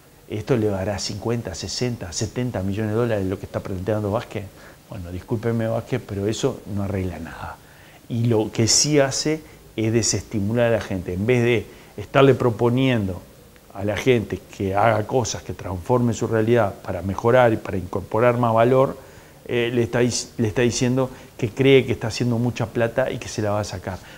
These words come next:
Porque ese argumento de la capacidad contributiva es como decirle a la gente que trabaja, a mí, que me digan, bueno, mira, si vos ganás cincuenta mil pesos, este, y,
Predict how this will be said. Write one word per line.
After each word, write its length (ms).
Porque 320
ese 200
argumento 720
de 80
la 120
capacidad 520
contributiva 880
es 140
como 340
decirle 360
a 20
la 140
gente 420
que 80
trabaja, 720
a 40
mí, 360
que 80
me 160
digan, 240
bueno, 200
mira, 300
si 140
vos 100
ganás 180
cincuenta 380
mil 140
pesos, 540
este, 580
y, 140